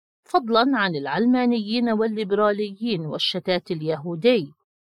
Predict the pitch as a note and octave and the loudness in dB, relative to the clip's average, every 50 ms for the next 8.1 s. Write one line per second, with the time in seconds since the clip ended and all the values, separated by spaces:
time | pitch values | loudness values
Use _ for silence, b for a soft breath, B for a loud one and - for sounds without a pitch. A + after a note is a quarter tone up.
0 | _ _ _ _ - F#4 F#4+ F#4 F4+ E4+ D#4+ D#4 D4+ - - B3+ G3 D#3 D3 C#3 | _ _ _ _ 0 2 2 4 4 4 2 2 0 0 0 0 2 2 0 -2
1 | E3 - _ _ _ - - - D#3 - - G3+ F3 F3 - - C4+ D4+ C4+ - | -4 -8 _ _ _ -8 -6 -6 -6 -4 -4 -4 -4 -4 -2 -2 -2 0 0 -2
2 | D#4 D#4+ D#4 C#4 C4+ C#4+ C#4+ C#4+ C#4+ - C#4+ - A#3+ A3+ A#3 A3+ A3+ A#3 A#3 G#3+ | 0 0 2 2 4 4 4 2 2 0 0 0 2 2 2 2 0 0 -2 -2
3 | - A3+ G#3+ - - G#3+ - - G3+ G#3 - - A3 G#3 G3+ - D3 - - G#3+ | -2 -2 -2 -2 -2 -4 -2 0 -2 -2 -2 -2 -2 -2 -2 -4 -8 -8 -6 -4
4 | F#3+ G3+ G3+ F#3+ F#3+ F3+ F3 G3 G3 G3 F#3 E3 F3+ F3 E3 D#3+ E3 D#3+ E3+ G#3+ | -2 -2 -2 -2 -4 -6 -6 -6 -4 -4 0 0 0 0 0 -2 -4 -4 -4 -2
5 | A3+ - - B3+ A#3+ F3 C#3 - _ _ _ _ _ _ _ _ _ _ _ - | -2 -2 0 2 2 0 0 -2 _ _ _ _ _ _ _ _ _ _ _ 0
6 | F#3+ G#3 G#3 G3+ G3 G3 F3 G#3 G3+ G3+ G#3+ B3+ E4+ F4 D4 B3+ A#3 - - A3 | 0 0 2 2 0 0 2 2 2 2 4 2 2 4 2 0 0 0 0 0
7 | G#3+ G3+ G3 G3 G3 G3 F#3+ F#3+ F3+ E3 F3 D3 F3 A3+ C4 B3+ - A#3+ G3 D3+ | 2 2 0 -2 -2 -2 -2 -2 -2 -2 -2 -2 -2 -2 -2 0 0 0 0 0
8 | D3 C3+ | -2 -6